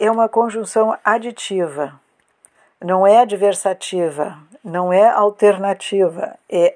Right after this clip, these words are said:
aditiva. Então há as duas coisas: o bem e o mal, ou as coisas do alto e as coisas do baixo.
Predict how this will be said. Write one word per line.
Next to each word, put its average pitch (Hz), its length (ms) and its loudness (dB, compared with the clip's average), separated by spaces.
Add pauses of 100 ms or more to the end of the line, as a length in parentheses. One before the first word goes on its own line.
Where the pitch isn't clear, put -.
(160)
aditiva. 190 880 -2
Então 196 440 0
há 220 360 0
as 196 240 -4
duas 240 340 -4
coisas: 208 640 -6 (360)
o 185 100 -16
bem 175 440 -2 (920)
e 180 160 -10
o 208 60 -4
mal, 170 360 -6 (1000)
ou 202 260 2
as 226 160 -2
coisas 170 480 0
do 180 200 -2
alto 185 600 -2 (320)
e 233 40 -6
as 220 160 -8
coisas 185 540 -4 (120)
do 196 100 -10
baixo. 160 680 -4